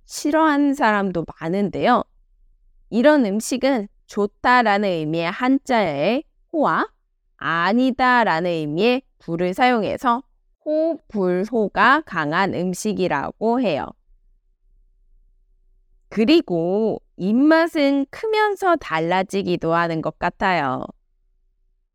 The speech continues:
어릴 때는 먹지 않던 음식을 커서는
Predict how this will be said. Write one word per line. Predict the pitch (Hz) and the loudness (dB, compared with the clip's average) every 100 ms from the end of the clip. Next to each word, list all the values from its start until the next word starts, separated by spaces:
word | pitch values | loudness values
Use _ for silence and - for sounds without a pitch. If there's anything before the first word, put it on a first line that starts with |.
| _ _ - | _ _ -4
어릴 | 170 202 302 359 | 0 2 2 0
때는 | - 302 277 262 247 247 233 | 0 2 2 2 0 0 0
먹지 | 175 - _ 233 | 0 -4 _ 2
않던 | 196 180 170 196 160 | 4 2 -4 -4 -4
음식을 | 160 180 - 165 269 214 208 _ _ _ _ _ _ | -2 -4 -4 -2 0 -2 -6 _ _ _ _ _ _
커서는 | 403 415 453 349 214 240 | -6 -4 0 2 2 0